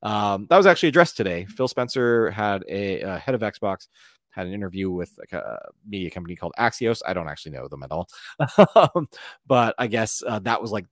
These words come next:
a big topic of their conversation. They were questioning him, like, "Oh, like, you guys are, you're, you're getting all these publishers, all these developers. Like, of course you're gonna raise Game Pass once you become a monopoly, blah, blah, blah." And he's just, you know, way against that. He's like, "Nope,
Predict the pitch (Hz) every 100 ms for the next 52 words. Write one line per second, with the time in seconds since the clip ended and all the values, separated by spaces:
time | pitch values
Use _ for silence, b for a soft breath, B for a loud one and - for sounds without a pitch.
0 | _ - 113 107 123 120 117 98 - 101
1 | 98 92 - 95 85 87 92 92 85 107
2 | 90 - 107 - 101 90 - 101 - 85
3 | 87 - 131 113 95 92 B B B -
4 | 123 120 117 123 123 127 120 127 127 131
5 | 147 147 147 147 151 147 143 - 175 131
6 | - 104 98 107 110 113 110 104 131 135
7 | 101 87 80 - - 135 117 110 92 87
8 | 92 92 92 87 92 92 92 - 95 -
9 | 87 95 90 98 98 90 82 90 92 90
10 | 78 - B B 120 107 131 113 135 -
11 | - _ _ 101 85 - _ 160 107 120
12 | 113 92 80 73 82 90 110 170 180